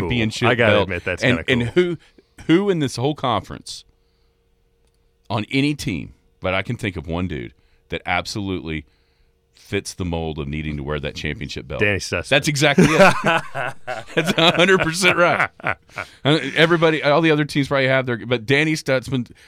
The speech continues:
Speaker 1: you can just see it, right?
Speaker 2: Yeah,
Speaker 1: In
Speaker 2: you
Speaker 1: the,
Speaker 2: can see
Speaker 1: in
Speaker 2: that being his career if
Speaker 1: in the,
Speaker 2: football doesn't
Speaker 1: in,
Speaker 2: work out.
Speaker 1: yeah, in, in the icy whites with the red helmet,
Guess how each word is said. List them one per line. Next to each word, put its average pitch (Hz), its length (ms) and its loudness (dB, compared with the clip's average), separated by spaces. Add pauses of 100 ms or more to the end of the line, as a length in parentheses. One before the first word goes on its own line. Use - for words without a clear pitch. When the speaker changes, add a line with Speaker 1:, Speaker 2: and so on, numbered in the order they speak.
(320)
Speaker 1:
you 151 180 -2
can 156 180 2
just 156 260 2
see 180 280 0
it, 104 100 -2
right? 123 380 -2
Speaker 2:
Yeah, 127 440 4
Speaker 1:
In 147 100 2
Speaker 2:
you 156 60 4
Speaker 1:
the, 147 60 6
Speaker 2:
can 147 80 2
see 160 80 6
Speaker 1:
in 160 80 6
Speaker 2:
that 143 160 2
being 165 180 6
his 147 120 4
career 135 500 2
if 104 120 -4
Speaker 1:
in 185 140 6
the, 170 60 4
Speaker 2:
football 123 100 6
doesn't 120 220 4
Speaker 1:
in, 113 40 0
Speaker 2:
work 110 220 0
out. 101 80 0
Speaker 1:
yeah, 208 340 2
in, 170 160 2
in 156 160 2
the 139 160 0
icy 165 340 0
whites 156 600 0
with 139 140 -4
the 131 80 -2
red 160 260 2
helmet, 151 440 0